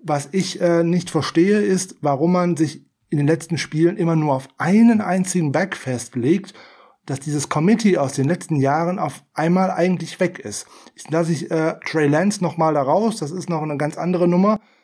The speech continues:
Der wird denen natürlich Carries klauen, ist ja gar keine Frage, da brauchen wir nicht drüber reden. Nur auch da ist es wieder so eine Vorhersehbarkeit, ne? Der Gegner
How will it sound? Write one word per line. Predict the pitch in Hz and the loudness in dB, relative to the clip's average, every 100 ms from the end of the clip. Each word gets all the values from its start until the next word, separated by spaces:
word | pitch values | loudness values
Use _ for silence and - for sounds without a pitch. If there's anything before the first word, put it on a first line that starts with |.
| _ _ 147 | _ _ -4
Der | 131 | 0
wird | 165 170 | 2 4
denen | 165 | 2
natürlich | 165 147 202 170 | 2 0 2 2
Carries | - 139 135 - | 0 0 0 -2
klauen, | 131 131 147 165 | -2 0 0 -2
ist | 135 | -2
ja | 139 | -2
gar | 143 143 | -2 -2
keine | 143 139 | -2 -2
Frage, | 139 135 160 | -2 -2 0
da | 143 | 0
brauchen | 135 147 | 0 0
wir | 147 | -2
nicht | 151 | -4
drüber | 143 139 131 | -2 0 4
reden. | 139 175 196 - - _ _ _ - - | 4 4 0 -2 -20 _ _ _ -20 -8
Nur | 147 170 170 - - - | 0 0 0 -4 -20 -10
auch | - | -10
da | - 214 220 | 0 2 2
ist | 151 | 0
es | 135 160 | -4 0
wieder | 170 | 2
so | 151 165 | 2 0
eine | 160 160 | 0 -2
Vorhersehbarkeit, | 175 170 208 208 151 139 127 - 123 120 127 | 0 2 4 4 4 2 0 -2 -4 -4 -4
ne? | 147 | -4
Der | 147 139 | 0 2
Gegner | 143 175 202 214 | 2 0 2 2